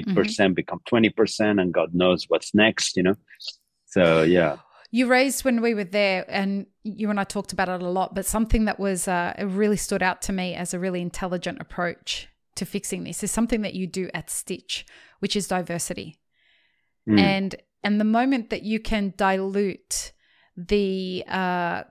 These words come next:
Speaker 2: kind of the groups that exist. Uh, uh, also, it's the end of the day for me, so my brain is a little bit fried. I'm sorry if I'm not articulating this properly, but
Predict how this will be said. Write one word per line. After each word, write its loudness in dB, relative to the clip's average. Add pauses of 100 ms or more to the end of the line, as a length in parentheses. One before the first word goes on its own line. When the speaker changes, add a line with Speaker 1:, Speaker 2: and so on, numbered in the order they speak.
Speaker 2:
kind -2
of -8 (140)
the -2
groups -4 (680)
that 4 (880)
exist. -2 (120)
Uh, -2 (120)
uh, -10 (220)
also, -4
it's -6
the -8 (160)
end -4
of -6
the -10
day -4
for -8
me, -2
so -6
my -4
brain -2
is -4
a -6
little -2
bit -4
fried. 0
I'm -4
sorry 0
if -6
I'm -2
not -6
articulating -6
this -12
properly, -8
but -6